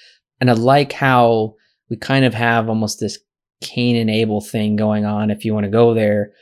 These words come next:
where Rocky is ignoring his own son because he's seeing so much more potential.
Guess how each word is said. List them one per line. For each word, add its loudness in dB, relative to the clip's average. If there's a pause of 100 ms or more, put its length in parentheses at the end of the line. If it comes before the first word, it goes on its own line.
(260)
where 0 (340)
Rocky 0
is 0
ignoring 2
his 0
own -2
son 0 (440)
because 2
he's -4
seeing 2
so 0
much 0
more 0 (100)
potential. 0